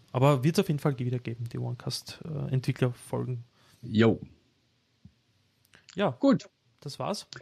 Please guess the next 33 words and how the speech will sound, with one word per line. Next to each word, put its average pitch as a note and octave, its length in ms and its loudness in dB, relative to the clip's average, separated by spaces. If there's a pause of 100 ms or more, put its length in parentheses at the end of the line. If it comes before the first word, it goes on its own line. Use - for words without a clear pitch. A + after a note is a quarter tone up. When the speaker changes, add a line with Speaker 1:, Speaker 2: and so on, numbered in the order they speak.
(680)
Speaker 2:
Dann C3 160 6
sage E3 180 2
ich C#3 140 0
ganz E3+ 340 0
vielen D#3 300 2
lieben A2+ 200 4
Dank D3+ 320 0 (460)
fürs B2+ 220 0
Zuschauen G#3 480 2
und C#3 400 2
Zuhören. C#3 880 4 (880)
Unsere, G#2 500 2
äh, F2+ 240 0
Podcast-Abonnentenzahlen F#2 1300 0
sind G#2 200 -2
ja G2+ 100 2
irgendwie G#2 220 2
explodiert G2+ 500 2
seit, G2 320 2
seit F#2+ 240 0
Speaker 1:
Ach, - 40 -6
das G2 220 2
Speaker 2:
dem, G2+ 80 -2
Speaker 1:
haben B2+ 40 -8
wir B2 60 -4
Speaker 2:
seit G2 180 0
dem - 100 0
Speaker 1:
vergessen, G2 160 -2
Speaker 2:
letzten - 200 2
Mal. F3 100 6
Speaker 1:
richtig, C#3+ 180 -2
ja. B2 80 -12 (340)
Speaker 2:
Ja, C3+ 220 2